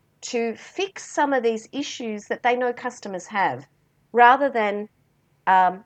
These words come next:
being dejected because, you know, nobody wants to work in a company where you know there's problems, you don't have the power to fix them, management isn't doing anything about it. Like, that, that to me is where you have total disengagement of, of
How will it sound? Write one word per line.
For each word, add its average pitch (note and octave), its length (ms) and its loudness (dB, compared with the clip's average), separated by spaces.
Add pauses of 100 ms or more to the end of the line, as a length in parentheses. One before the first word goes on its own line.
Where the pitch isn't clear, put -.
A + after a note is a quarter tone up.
being C4 260 -4
dejected A#3 720 -4
because, A3 500 -8 (420)
you A#3 100 -10
know, G#3 120 -4
nobody F#4+ 520 -2
wants A3+ 280 -6
to - 80 -8
work G3+ 380 -6
in C4 120 -6
a G3+ 40 -6
company B3+ 580 -8
where G3 300 -4
you G3 180 -10
know A3 280 -2
there's A#3 240 -2
problems, G#3+ 760 -6 (460)
you C#4 340 -2
don't D4+ 200 2
have G#3+ 180 -2
the F#3+ 320 -10 (180)
power G3 280 2
to F3 80 -4
fix - 360 -12
them, E3+ 280 -4 (380)
management C4+ 680 0
isn't F#3 260 -10
doing F3+ 320 -4
anything E3+ 380 -6
about F3 220 -2
it. C3 60 -6
Like, C4+ 180 -6
that, F#4 320 4
that D#4+ 200 -2
to - 120 -4
me G#3+ 340 -4
is F#3 140 -14
where F#3 160 -4
you F#3 180 -12
have F3+ 300 -2
total G3+ 360 -6
disengagement D3+ 800 -10
of, C3+ 140 -16 (180)
of D#3+ 180 -8